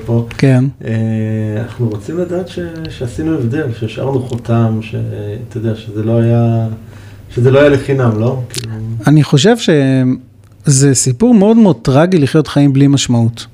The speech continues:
Speaker 2: בסדר? אני אומר על
Speaker 1: כן.
Speaker 2: עצמי, זה לא, לא, לא משליך על שום מאזין. לחיות חיים שבהם ביצענו איקס מטלות בכל יום, והגענו ל-, גם להישגים יפים וגידלנו משפחה,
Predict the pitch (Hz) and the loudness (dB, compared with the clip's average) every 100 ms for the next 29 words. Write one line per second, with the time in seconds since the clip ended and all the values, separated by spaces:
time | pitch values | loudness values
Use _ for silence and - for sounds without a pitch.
0 | - - - 156 165 156 175 185 180 - | -20 -18 -2 4 6 6 6 6 4 2
1 | 175 175 143 139 143 156 151 143 143 - | 2 4 4 4 4 4 4 2 -2 -4
2 | 143 143 160 156 147 156 175 - 160 143 | 2 4 4 4 4 4 2 0 0 2
3 | 170 156 147 123 120 117 - - - - | 4 4 4 4 2 0 -6 -20 -20 -20
4 | - - - - 135 214 226 - 160 190 | -20 -20 -16 -6 2 2 2 2 2 2
5 | 147 135 147 175 165 131 120 160 165 143 | 0 2 4 4 4 2 2 2 2 2
6 | 165 - 147 123 131 156 143 120 123 147 | 2 2 0 4 4 4 2 -2 0 2
7 | 139 127 135 156 160 156 _ _ - - | 4 4 6 4 2 -2 _ _ -20 -20
8 | - - 123 135 131 143 165 165 143 131 | -20 -4 2 4 4 4 4 4 4 2
9 | 131 143 170 165 - 139 151 139 175 139 | 2 2 4 4 2 2 2 4 2 2
10 | 131 151 156 143 - 123 151 170 | 2 2 4 2 0 -2 2 4